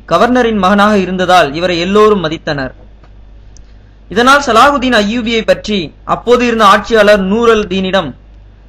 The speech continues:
நன்மதிப்பை பெற்று தந்தது. ஆட்சி அதிகாரத்தை விரும்பாத அவர்,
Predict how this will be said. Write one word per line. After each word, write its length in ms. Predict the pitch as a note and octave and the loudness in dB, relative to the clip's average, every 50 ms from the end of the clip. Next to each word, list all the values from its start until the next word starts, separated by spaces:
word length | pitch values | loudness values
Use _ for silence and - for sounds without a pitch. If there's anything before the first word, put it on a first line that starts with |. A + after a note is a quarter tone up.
| - - | -8 -2
நன்மதிப்பை 500 | D#3 G3 A3 B3 C4 B3 A3+ G3+ - - | 0 0 2 2 0 -2 -2 -4 -4 -4
பெற்று 240 | F#3+ E3+ F3+ F#3 | -4 -6 -6 -6
தந்தது. 540 | - F#3 E3+ D#3+ D#3 D#3 C#3+ D3+ C#3+ B2 B2 - - - - - - - - - - - - - - - | -6 -6 -6 -4 -4 -4 -4 -4 -6 -8 -10 -16 -20 -20 -20 -20 -20 -20 -20 -20 -20 -20 -20 -20 -16 -8
ஆட்சி 360 | - D3 F3+ A#3+ C#4 - - C#4 | -2 2 2 2 2 2 2 0
அதிகாரத்தை 540 | B3 A#3 A#3+ A#3+ A#3+ A#3 A#3 A3+ A3+ A3 | 2 2 4 4 4 4 4 2 0 0
விரும்பாத 460 | G#3 F#3+ G#3 A3+ A3+ A3 A#3 A#3 A3 G#3 | 0 0 0 0 2 2 2 4 4 4
அவர், 400 | F#3+ F#3 F#3+ F#3+ - - - | 4 4 4 2 2 0 -6